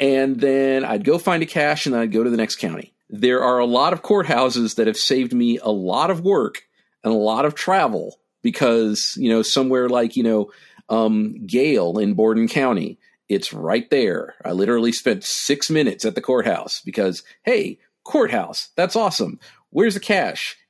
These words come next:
It's over there on that thing. Okay, let me start looking. Wait a minute. What's this giant box at the foot of this thing? Bing. Okay, let's go. You know, sometimes, you know, in other places like, you know, Washington County, Mississippi, <laughs>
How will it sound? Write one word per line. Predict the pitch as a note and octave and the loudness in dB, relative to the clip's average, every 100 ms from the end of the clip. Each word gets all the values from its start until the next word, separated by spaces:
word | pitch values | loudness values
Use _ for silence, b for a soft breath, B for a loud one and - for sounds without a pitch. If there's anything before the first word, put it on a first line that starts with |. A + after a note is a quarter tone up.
| _ | _
It's | - - | -6 0
over | D3+ E3+ | 0 2
there | F3 F#3+ | 2 2
on | F#3+ | 0
that | F#3+ G3+ | 0 -2
thing. | G3 C#4+ F3+ F2+ - _ b b b | 0 0 0 -2 -8 _ b b b
Okay, | F#3+ G3+ A3+ C#3 | 0 2 2 2
let | A#2+ | 2
me | G3+ | 0
start | - G2+ | 0 0
looking. | F#3+ G#3+ B2+ F2+ - - | 0 0 0 -2 -6 -4
Wait | F#3+ A3 | 0 2
a | |
minute. | C3 G2+ - _ | 2 0 -4 _
What's | - - | -2 0
this | - G#3+ | 0 -2
giant | G3+ - G3+ G3+ | -2 -2 0 -2
box | E3 - - | -4 -4 -6
at | A#2 | -6
the | B2 | -4
foot | - B2+ | -2 0
of | E3 | 0
this | F3+ F#3+ | 0 -2
thing? | - A#3 C#3 F#2+ - _ _ _ _ _ | 0 0 0 -4 -10 _ _ _ _ _
Bing. | C4 C4 B3+ B3+ B3 - | -2 0 -2 -4 -6 -2
Okay, | A3 A3 D#3 G#2 - | -2 2 0 0 -2
let's | C3+ - | -2 0
go. | A#2 - - _ _ _ | -2 -2 -10 _ _ _
You | - | 0
know, | A#2+ | 0
sometimes, | - F3 F3+ E3+ E3 D#3 | 2 2 2 2 2 0
you | D#3+ | 0
know, | D3 | 0
in | D3 D3 | 2 2
other | E3+ D#3+ | 2 0
places | - B2+ A#2 A2+ A2+ | 0 0 0 -2 0
like, | A2 G#2 | 0 0
you | A2+ | 2
know, | A2 G#2 G#2 _ _ _ | 2 2 -2 _ _ _
Washington | - G2+ B2 C#3+ D3 C#3+ | -4 -4 -2 -2 -2 -2
County, | D#3 D3+ D#3+ | -2 -2 0
Mississippi, | E3 E3+ F3+ - - G3+ - - | -2 -2 -2 -2 -2 -2 -4 -10
<laughs> | - | -8